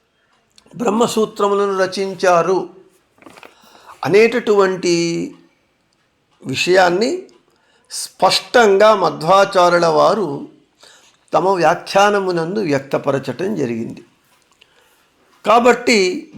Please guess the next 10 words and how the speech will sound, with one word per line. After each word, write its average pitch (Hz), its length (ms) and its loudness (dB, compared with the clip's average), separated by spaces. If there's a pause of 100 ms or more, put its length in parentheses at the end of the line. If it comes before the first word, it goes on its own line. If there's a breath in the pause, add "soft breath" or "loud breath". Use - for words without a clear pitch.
(160)
భాష్యం 220 640 2
యొక్క 208 340 0
లక్షణాలన్నీ 185 1120 0 (440 loud breath)
మధ్వాచార్యుల 196 840 2
వారి 185 360 4
చేత 185 340 0
రచింపబడినటువంటి 180 1200 0
బ్రహ్మసూత్ర 170 720 -2
భాష్యమునకు 156 1040 -2 (920)
ఉన్నాయి. 127 840 0